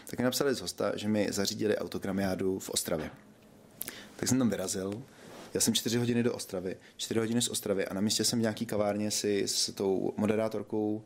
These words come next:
toho rozhovoru povídal před jedním jediným člověkem. A byl to člověk, který, eh,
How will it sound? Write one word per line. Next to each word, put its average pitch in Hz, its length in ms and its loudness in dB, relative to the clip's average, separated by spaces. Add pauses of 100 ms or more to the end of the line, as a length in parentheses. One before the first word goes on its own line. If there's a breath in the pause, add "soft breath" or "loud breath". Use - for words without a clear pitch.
(240)
toho 104 200 2
rozhovoru 98 340 2
povídal 95 680 0 (640 loud breath)
před - 240 0
jedním 113 280 4
jediným 113 280 2
člověkem. 101 560 -4 (840 loud breath)
A 95 320 2
byl 107 200 0
to 113 500 2
člověk, 117 460 -2
který, 110 720 2
eh, - 60 -10